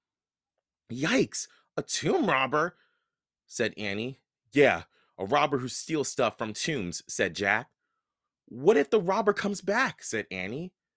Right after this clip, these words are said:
"We'd better leave." "Right," said Jack. "But first, I want to write something down." He put the Egypt book into his pack.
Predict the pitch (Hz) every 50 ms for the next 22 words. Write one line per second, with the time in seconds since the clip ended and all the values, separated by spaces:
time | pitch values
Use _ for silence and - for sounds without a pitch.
0 | _ _ _ - 254 269 180 208 196 151 131 135 156 208 214 185 123 92 90 -
1 | - _ _ _ _ _ _ _ _ _ - 107 135 165 139 110 90 76 _ _
2 | _ _ _ _ - - 120 107 87 82 98 101 98 101 104 - _ _ _ _
3 | _ _ _ _ _ _ _ 135 127 - - - 165 175 175 - - - 127 135
4 | 135 143 151 147 - 143 120 117 127 131 - - 135 127 120 110 104 117 127 117
5 | 92 69 64 - _ _ _ _ _ _ _ _ _ _ _ _ _ _ _ _
6 | _ - 120 - - 147 147 - 175 165 - 147 147 139 - 139 107 - 117 117
7 | 113 - - 107 107 107 - 135 127 113 - - - 113 87 - - _ _